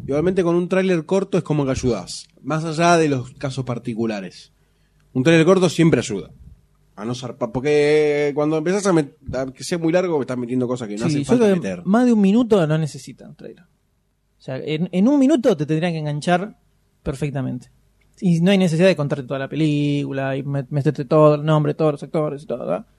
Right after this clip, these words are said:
Speaker 2: Ya sabés que ahí vamos guata. Y sobre todo porque algo que pasa en el, eh, en el cine nacional. Vos estás en el cine, estás viendo quinientos trailers.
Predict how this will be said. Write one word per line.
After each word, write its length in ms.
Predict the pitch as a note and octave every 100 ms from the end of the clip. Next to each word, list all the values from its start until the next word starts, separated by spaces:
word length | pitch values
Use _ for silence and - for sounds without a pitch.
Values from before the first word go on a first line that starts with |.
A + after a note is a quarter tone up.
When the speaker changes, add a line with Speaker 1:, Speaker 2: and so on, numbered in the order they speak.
| _ _
Speaker 2:
Ya 180 | - E3+
sabés 200 | D#3+ D#3+
que 120 | F3
ahí 220 | D#3 E3 - _ _ _ _ _ - - -
vamos 260 | C#3+ C#3
guata. 220 | C#3 C3+ C#3
Y 60 |
sobre 200 | D#3 E3+
todo 300 | F3 C4+ B3+
porque 520 | E3+ F#3 E3 G#3+ A3+ - _ _ _ _ _ _ _ -
algo 220 | D#3 D#3+
que 60 | D3+
pasa 180 | E3 D#3+
en 80 | D3+
el, 240 | D3+ D3+
eh, 880 | D#3+ D3 C#3+ C#3 C#3 C3+ C#3+ D3 D3
en 80 | D3
el 80 | D3
cine 200 | F3 E3
nacional. 320 | D3+ D#3 E3
Vos 260 | D#3 E3 E3
estás 260 | - E3
en 80 | E3+
el 100 | E3
cine, 220 | D3+ D3+
estás 160 | C3 D3
viendo 220 | E3+ E3
quinientos 420 | - D#3 F3+ F3+ F3+
trailers. 540 | F3+ D3+ D#3+ G3 -